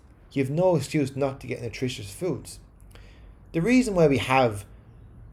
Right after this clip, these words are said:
the frozen fish with the crumbs, or the pizza that's frozen, or the frozen chicken nuggets, is because it's convenient,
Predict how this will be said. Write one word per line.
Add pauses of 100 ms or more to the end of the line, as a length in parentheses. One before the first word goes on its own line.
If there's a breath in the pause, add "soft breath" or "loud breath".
(200)
the
frozen
fish
with
the
crumbs, (760)
or
the
pizza
that's
frozen, (380)
or
the
frozen
chicken
nuggets, (680 soft breath)
is
because
it's
convenient,